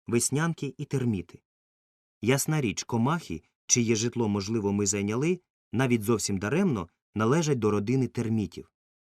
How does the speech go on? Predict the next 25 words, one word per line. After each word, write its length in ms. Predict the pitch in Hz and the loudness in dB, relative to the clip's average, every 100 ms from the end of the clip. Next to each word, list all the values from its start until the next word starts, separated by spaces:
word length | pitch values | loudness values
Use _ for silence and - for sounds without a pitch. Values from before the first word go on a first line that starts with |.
| _ _ - | _ _ -10
Дік 240 | 123 196 | 0 0
Сент 300 | - 175 165 | 2 0 -2
слухав 340 | - 151 139 113 | -2 -4 -2 -2
лекцію 400 | 139 - - 110 | -2 -2 -4 -4
кузена 360 | 113 117 113 | -4 -2 -2
Бенедікта 640 | 101 104 104 156 - 135 123 _ - | -2 -2 0 -2 -2 -6 -8 _ -4
дуже 300 | 127 147 131 | -2 0 0
уважно. 560 | 113 101 85 80 76 _ _ _ _ | 0 -2 -4 -8 -14 _ _ _ _
Чи 200 | - 180 | 0 2
ентомолог, 540 | 147 135 131 139 135 110 | 2 0 2 2 2 0
бува, 280 | 117 127 127 | 0 0 0
не 120 | 113 | 0
здогадався, 600 | 107 113 127 180 156 101 | -2 -4 -2 -2 -2 -4
що 240 | - 107 | -2 -2
вони 180 | 101 107 | 0 0
в 80 | 104 | -2
Африці, 500 | 95 - 82 - - _ _ _ _ | -6 -8 -10 -10 -12 _ _ _ _
хоч 240 | 131 131 | -4 0
і 40 | 135 | 4
не 80 | |
уявляв 440 | 131 127 131 135 110 | 4 2 0 -2 -4
собі, 320 | - 123 151 | -4 -2 0
який 280 | 110 - 117 | 0 -2 -4
фатальний 480 | - 117 123 101 95 | -4 -4 -2 -2 -2
випадок 480 | 151 135 101 92 | -2 -2 -4 -6